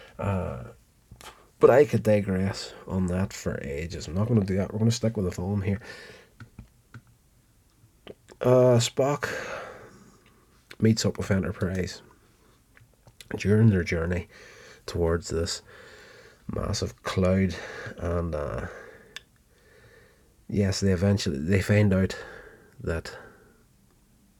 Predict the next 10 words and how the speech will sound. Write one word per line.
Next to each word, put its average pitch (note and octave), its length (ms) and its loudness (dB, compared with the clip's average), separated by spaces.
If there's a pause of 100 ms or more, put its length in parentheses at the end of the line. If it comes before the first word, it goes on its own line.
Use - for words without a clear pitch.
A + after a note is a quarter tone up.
(500)
Spock - 560 0
is F#2+ 200 0
there, F2+ 420 0
and F2 180 -4
he's F#2 420 -2 (1600)
kinda D#3 300 4
got B2+ 160 4
his A#2+ 160 4
own A#2+ 200 6
agenda G2 640 2